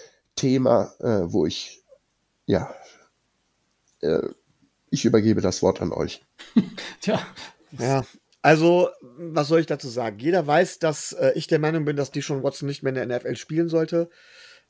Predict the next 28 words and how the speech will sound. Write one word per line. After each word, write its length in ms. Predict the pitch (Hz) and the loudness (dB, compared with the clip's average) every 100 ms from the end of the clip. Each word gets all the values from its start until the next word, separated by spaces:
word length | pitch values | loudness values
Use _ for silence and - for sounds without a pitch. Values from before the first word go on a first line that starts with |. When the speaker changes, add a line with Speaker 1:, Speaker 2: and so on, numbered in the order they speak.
| _ | _
Speaker 3:
Ähm, 380 | 131 131 131 123 _ _ _ | 2 2 2 -8 _ _ _
dass 340 | 131 147 - - | 0 0 0 -8
sowas 340 | 147 156 175 - | 0 4 4 2
in 220 | 165 143 | -6 -4
keinster 420 | 156 190 - 170 | -2 -2 0 2
Weise 260 | 156 143 131 | 2 0 -2
gut 200 | 165 - | -6 -2
zu 120 | 151 | 2
heißen 300 | 123 - 117 | 4 2 -2
ist. 240 | 113 - - | -4 -4 -4
Auch 220 | 160 151 | -2 -2
das, 320 | - 156 - | 0 -2 0
was 180 | 151 - | -4 -4
vorher 400 | - 170 165 135 | 2 4 6 4
schon 260 | - 123 117 | 0 -4 -2
gelaufen 480 | 120 110 107 113 | 2 2 0 -6
ist. 320 | 98 - - _ _ _ _ - | -6 -6 -10 _ _ _ _ 0
Also 200 | 127 135 | 2 2
die 60 | |
s-, 200 | 139 - - | -2 -4 -6
zugegebene 520 | 208 160 143 147 139 | -4 -2 2 2 4
sexuelle 440 | 147 - - 123 | 0 0 -2 0
Nötigung 420 | 139 139 139 123 | -2 -2 -2 -2
ist 180 | - - | -6 -4
für 80 | 147 | -4
mich 180 | 131 - | -4 -2
bereits, 400 | 135 120 120 - _ _ _ _ _ | 0 2 0 -6 _ _ _ _ _
äh, 160 | 117 | 4